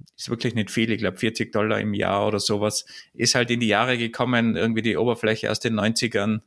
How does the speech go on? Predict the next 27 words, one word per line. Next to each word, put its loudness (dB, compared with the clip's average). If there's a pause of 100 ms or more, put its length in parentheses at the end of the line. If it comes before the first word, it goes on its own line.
(260)
aber -2
es 0
funktioniert, -2
muss -8
man -10
sagen. -6
Und -10
darum -2 (280)
bin 0
ich 2
da 2
auch 0
eigentlich 0
immer 0
dabei -2
geblieben -2
und -4
es -6
funktioniert 0
für 0
meinen 2
Alltag, 0
auch -2
wenn's -2
jetzt -2
wenig 0
Schnickschnack -2